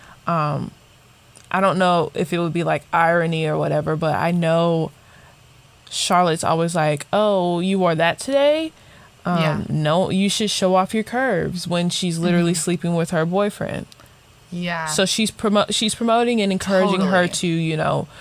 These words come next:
Speaker 1: show off her body so that men her own, like, boys her age and people at school
Speaker 2: Mm-hmm.
Speaker 1: will be attracted to her when she didn't have to do anything.
Speaker 2: Little does she know.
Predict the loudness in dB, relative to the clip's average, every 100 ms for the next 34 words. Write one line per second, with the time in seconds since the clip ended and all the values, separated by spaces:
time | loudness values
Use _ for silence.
0 | -16 -6 0 2 4 4 2 0 2 2
1 | 2 0 0 0 0 0 0 0 0 0
2 | 0 -2 -2 -2 0 0 0 0 -2 0
3 | 0 0 0 -2 -4 -4 -2 -2 0 -2
4 | 0 0 2 2 2 0 -2 -2 -2 -2
5 | -2 -4 -2 0 0 -2 -2 -2 0 0
6 | -2 -2 -4 -2 0 0 0 0 0 -4
7 | -6 -6 -6 -8 -10